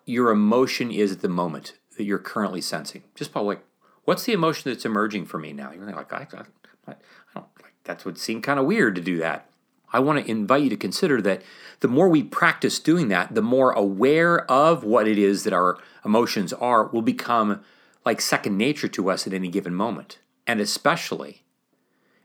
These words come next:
especially, in what way is shame one of those emotional contents?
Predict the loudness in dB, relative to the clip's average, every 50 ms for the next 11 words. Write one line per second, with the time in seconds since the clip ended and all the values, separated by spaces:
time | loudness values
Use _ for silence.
0 | _ -8 -8 -6 -2 0 0 0 0 -2 -6 -10 -10 -12 -14 -16 _ _ _ _
1 | _ _ _ _ _ 0 0 2 4 4 4 4 4 4 2 2 4 4 4 2
2 | 2 0 -4 -8 _ _ _ _ _ _ _ _ _ 0 2 2 2 2 -2 -6
3 | _ -8 -6 -4 -2 -2 0 0 0 0 0 -2 -2 -2 -2 0 2 2 2 2
4 | 2 2 2 2 2 0 -2 -4 -8 -12 _ -8 -4 -2 0 0 -2 -4 -6 -10
5 | -10 -8 -6 -4 -2 -2 -2 -4 -6 -8 -8 -10 -14 -18 -18 -18 -18